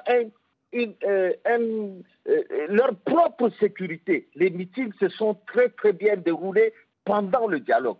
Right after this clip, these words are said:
Personne ne l'a empêché de faire le dialogue. Ensuite,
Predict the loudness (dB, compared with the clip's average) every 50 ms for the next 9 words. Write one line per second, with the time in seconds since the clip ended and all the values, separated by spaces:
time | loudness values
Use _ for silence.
0 | _ _ _ -2 -2 -2 -4 -4 0 0 0 2 0 -2 0 0 0 -2 -4 -6
1 | _ -10 -10 -8 -8 -6 -6 -6 -6 -4 -4 -4 -4 -6 -10 -12 -6 -4 -4 -4
2 | -4 -6 -10 -12 _ _ -20 -20 -20 _ _ 0 0 0 -2 -2 0 0 2 2
3 | 0 -4